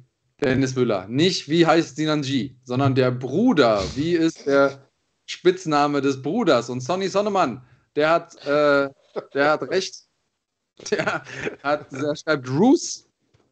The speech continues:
Äh, man hätte auch Bruce Lee sagen können. Und du bekommst die Bleib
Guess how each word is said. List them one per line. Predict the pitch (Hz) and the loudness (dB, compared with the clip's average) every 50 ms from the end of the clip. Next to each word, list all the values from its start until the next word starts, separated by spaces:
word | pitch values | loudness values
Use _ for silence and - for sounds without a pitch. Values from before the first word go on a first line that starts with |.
| - - _ _ | -20 -20 _ _
Äh, | - 143 135 135 139 139 147 | -10 -6 -6 -4 -6 -6 -6
man | 131 127 127 | -4 -2 -2
hätte | 139 165 - 156 | -2 -2 -2 -2
auch | 139 135 127 | -2 -2 -4
Bruce | 127 127 127 - 127 123 127 | -4 -4 -4 -4 -4 -4 -4
Lee | 135 165 196 208 214 | -4 -4 -2 -2 -2
sagen | 190 180 180 175 180 180 170 | -2 -4 -4 -6 -6 -8 -8
können. | - 180 180 185 180 165 | -6 -6 -6 -6 -6 -6
Und | 147 143 143 139 | -6 -4 -4 -4
du | 165 | -4
bekommst | 156 156 - 156 156 - _ _ | -4 -6 -8 -10 -12 -14 _ _
die | 151 143 | -6 -6
Bleib | 135 135 139 139 139 | -2 0 2 2 2